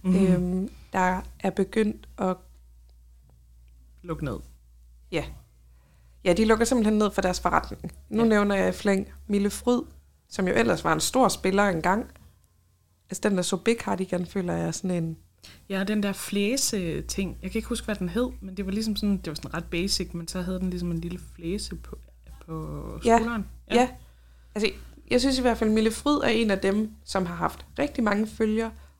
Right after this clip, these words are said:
Speaker 2: og som også har lavet nogle ting, man har set rigtig mange gange.
Speaker 1: Ja.
Speaker 2: Men hun har valgt at lukke sin webshop ned.
Speaker 1: Mm.
Speaker 2: Og jeg forstår godt, at der jo selvfølgelig ligger et kæmpestort arbejde i at drive support på de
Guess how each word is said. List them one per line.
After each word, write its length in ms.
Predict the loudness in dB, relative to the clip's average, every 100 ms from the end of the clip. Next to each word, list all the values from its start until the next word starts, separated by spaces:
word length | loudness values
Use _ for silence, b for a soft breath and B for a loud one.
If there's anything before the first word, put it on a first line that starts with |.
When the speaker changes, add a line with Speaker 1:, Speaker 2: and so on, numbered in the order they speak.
| b
Speaker 2:
og 100 | 0
som 120 | 2
også 160 | 2
har 60 | 2
lavet 240 | 4 4 4
nogle 140 | 2
ting, 220 | 2 0
man 140 | 0 0
har 120 | -2
set 400 | 0 0 0 -2
rigtig 280 | -4 -2 -2
mange 280 | -2 -2
gange. 400 | -2 0 2 0 -2 -12 -20
Speaker 1:
Ja. 60 | -20 -20 -20 _ _ _ -2
Speaker 2:
Men 140 | 0
hun 140 | 4 4
har 80 |
valgt 220 | 6 4 4
at 60 |
lukke 220 | 2 0 0
sin 320 | 0 0 -2 _ _ _ _ -2
webshop 400 | -2 0 -2 -2
ned. 140 | -4 -4 -10 -20
Speaker 1:
Mm. 100 | -20 -20 -20 -20 -20 -20 -20 _ _
Speaker 2:
Og 100 | 2
jeg 120 | 4
forstår 380 | 4 0 2 2
godt, 300 | 2 0 0
at 160 | -2 0
der 80 | 2
jo 80 | 2
selvfølgelig 480 | 0 0 2 2
ligger 260 | 2 2 0
et 120 | -2 -8 -12
kæmpestort 640 | -2 0 0 0 0 0 0
arbejde 500 | 0 2 0 0 -2 -4
i 180 | -2 -2
at 140 | -4
drive 220 | -2 -2 -2
support 680 | -4 -6 -2 0 0 -4 -12 -4
på 260 | 2 2 0 -4
de 200 | -2 -2